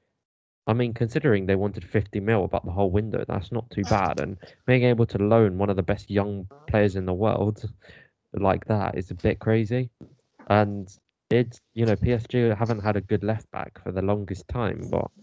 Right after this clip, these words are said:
they've just managed to address that s-, instantly. And, you know, I've seen him rated super high, and I've seen many say that he's definitely up to playing at that standard straight away. So that's just testament to how highly he's rated and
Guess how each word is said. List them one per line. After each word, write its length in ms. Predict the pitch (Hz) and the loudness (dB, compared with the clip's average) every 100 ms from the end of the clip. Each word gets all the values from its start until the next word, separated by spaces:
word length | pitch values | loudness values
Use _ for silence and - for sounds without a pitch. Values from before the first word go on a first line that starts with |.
| - _ _ _ | -20 _ _ _
they've 120 | 113 | -2
just 220 | 101 107 | 0 -2
managed 340 | 104 98 95 - | 0 -2 -2 0
to 100 | 104 | 0
address 320 | 95 113 113 | 2 0 -2
that 160 | - 90 | -4 -4
s-, 160 | - _ - | -6 _ -4
instantly. 600 | 110 - 80 69 78 98 _ _ _ _ - | -4 -2 -4 -2 -4 -6 _ _ _ _ 0
And, 460 | 98 95 92 92 - - | 2 2 -2 -6 -10 -6
you 120 | 104 | -2
know, 160 | 95 95 | 2 2
I've 140 | - - | 0 -4
seen 160 | 113 | -4
him 100 | 104 | -2
rated 400 | 95 107 - 107 | 2 0 0 -8
super 320 | - 110 101 | -6 -4 -2
high, 200 | 98 104 | -2 0
and 120 | 107 98 | -2 -4
I've 80 | |
seen 220 | 95 104 98 | -4 -4 -2
many 240 | 101 98 | -4 -4
say 220 | 98 107 | -2 0
that 140 | 98 92 | 0 -2
he's 160 | 92 | -6
definitely 400 | - 98 - 101 | -8 -8 -6 -4
up 160 | 98 98 | -4 -4
to 220 | 107 101 95 - - _ | -2 -2 -4 -14 -20 _
playing 320 | - 113 104 98 | 2 2 4 0
at 80 | 95 | 0
that 180 | 90 | -2
standard 500 | - - 104 104 85 | -4 -2 -2 -2 -8
straight 300 | - - 101 | -10 -2 0
away. 320 | 98 107 101 92 | 0 0 -2 -4
So 260 | - 85 95 _ _ _ _ _ - | -8 -8 -10 _ _ _ _ _ -6
that's 160 | 110 | -4
just 220 | - 98 | -4 -6
testament 480 | - 98 - - 104 | -4 -4 -4 -6 -4
to 40 | 95 | -2
how 220 | 101 92 | -2 0
highly 340 | 104 101 101 | 2 2 2
he's 200 | 95 95 | 0 -2
rated 420 | 95 104 101 - | 0 -2 -2 -6
and 160 | 85 92 | -6 -8